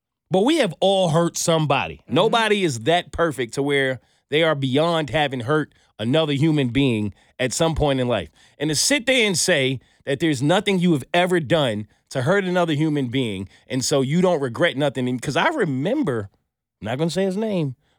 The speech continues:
Speaker 1: but somebody who's in some very hot water right now.
Speaker 2: Mm-hmm.
Speaker 1: I remember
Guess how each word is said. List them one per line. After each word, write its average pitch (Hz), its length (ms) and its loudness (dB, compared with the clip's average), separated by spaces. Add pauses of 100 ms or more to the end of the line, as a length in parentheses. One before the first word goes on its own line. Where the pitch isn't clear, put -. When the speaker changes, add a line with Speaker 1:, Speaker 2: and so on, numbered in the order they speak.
Speaker 1:
but 117 120 -4
somebody 190 420 2
who's 131 200 0
in 127 100 0
some 117 160 -6
very 175 260 0
hot 160 220 -2
water 135 280 0
right 82 200 -10
now. 73 200 -18 (100)
Speaker 2:
Mm-hmm. 170 260 -18 (220)
Speaker 1:
I 175 140 2
remember 180 600 0